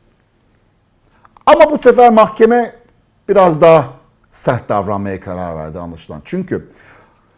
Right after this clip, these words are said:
çıkartılan mahkemece tasarlayarak öldürmek, silahla yağmaya teşebbüs, silahla cebir, tehdit veya hile kullanarak kişiyi hürriyetinden yoksun kılma,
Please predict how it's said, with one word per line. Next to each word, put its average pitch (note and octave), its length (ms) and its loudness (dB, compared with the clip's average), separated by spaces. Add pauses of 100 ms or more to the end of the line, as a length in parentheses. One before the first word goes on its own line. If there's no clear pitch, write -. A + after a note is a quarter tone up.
(460)
çıkartılan G#3 500 4
mahkemece F3 680 2 (400)
tasarlayarak D#3 840 0
öldürmek, F#3 480 -2 (580)
silahla D3+ 540 2
yağmaya B2+ 440 2
teşebbüs, D#3 640 -6 (400)
silahla C#3+ 600 2
cebir, C3 440 -6
tehdit D3 480 -4
veya A#2 220 0
hile C3+ 400 -4
kullanarak A2+ 460 -6
kişiyi A2+ 380 -10
hürriyetinden A#2 640 -6
yoksun A2+ 440 -12
kılma, A#2+ 500 -8